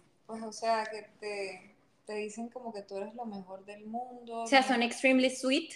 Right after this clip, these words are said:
Speaker 2: son muy dulces contigo, te, tienen muchos detalles contigo, te llenan, te, te bombardean de amor, te, tienen detalles contigo, te dicen cosas muy lindas, te hacen,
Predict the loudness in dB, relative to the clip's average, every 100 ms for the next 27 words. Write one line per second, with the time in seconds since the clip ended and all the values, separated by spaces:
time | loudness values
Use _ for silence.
0 | -14 -2 0 0 -2 -4 -6 -6 -8 -6
1 | -6 -6 -4 -4 -4 -6 -4 -4 -6 -6
2 | -6 -4 -4 -2 -2 -4 -6 -6 -8 -6
3 | -6 -4 -6 -6 -6 -4 -6 -6 -8 -12
4 | -6 -6 -6 -12 -16 -2 0 4 4 4
5 | 0 -2 -2 -2 -4 -6 -10 -8 -4 -2
6 | -2 -2 0 0 -2 -6 -6 -6 -4 -4
7 | -2 -4 -4 -8 -6 -8 -6 -8 -8 -6
8 | -4 -6 -8 -10 0 4 4 0 -2 0
9 | 0 -4 -10 -10 -14